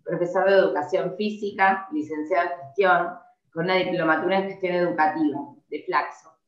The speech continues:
Se desempeñó como profesor en el nivel inicial, primario y secundario en distintas escuelas de Ciudad de Buenos Aires,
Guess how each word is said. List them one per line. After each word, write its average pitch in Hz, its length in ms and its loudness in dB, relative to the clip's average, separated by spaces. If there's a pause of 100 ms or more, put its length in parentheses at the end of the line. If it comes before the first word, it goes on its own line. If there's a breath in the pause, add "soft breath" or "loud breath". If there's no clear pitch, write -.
(300)
Se 180 160 -2
desempeñó 185 600 0
como 202 220 0
profesor 175 420 -2
en 185 180 2
el 170 60 -2
nivel 165 260 -2
inicial, 170 600 0
primario 160 440 -2
y - 20 -4
secundario 156 640 -2
en 160 140 -8
distintas - 360 -12
escuelas 170 380 -8
de 151 80 -6
Ciudad 151 280 0
de 147 60 2
Buenos 143 320 -4
Aires, 220 460 0